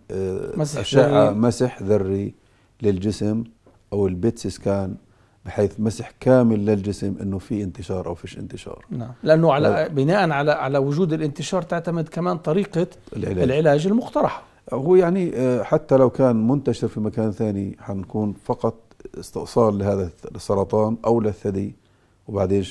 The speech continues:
Speaker 1: باخذ كيماوي وأشعة
Speaker 2: نعم.
Speaker 1: لما، للانتشار الثدي، لانتشار السرطان.
Speaker 2: آه، في كثير من السيدات يعني أحيانًا،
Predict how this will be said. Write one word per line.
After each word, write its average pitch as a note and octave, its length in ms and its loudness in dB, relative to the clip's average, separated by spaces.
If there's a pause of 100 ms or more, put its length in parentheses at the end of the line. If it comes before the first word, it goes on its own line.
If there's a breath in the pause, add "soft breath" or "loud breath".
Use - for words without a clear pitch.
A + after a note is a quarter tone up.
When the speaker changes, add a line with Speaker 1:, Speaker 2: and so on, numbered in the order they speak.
(100)
Speaker 1:
باخذ G2+ 280 -2
كيماوي F#2 500 -6
وأشعة F#2+ 540 -6 (300 soft breath)
Speaker 2:
نعم. C3 240 -2
Speaker 1:
لما، G2 640 -4 (560)
للانتشار F#2+ 1080 -8
الثدي، - 320 -14 (140)
لانتشار F#2+ 340 -6
السرطان. - 360 -10
Speaker 2:
آه، D#3 220 -8
في C4+ 160 -2
كثير C#4 320 2
من F3+ 100 4
السيدات D3+ 640 2
يعني - 280 -4
أحيانًا، B2+ 560 0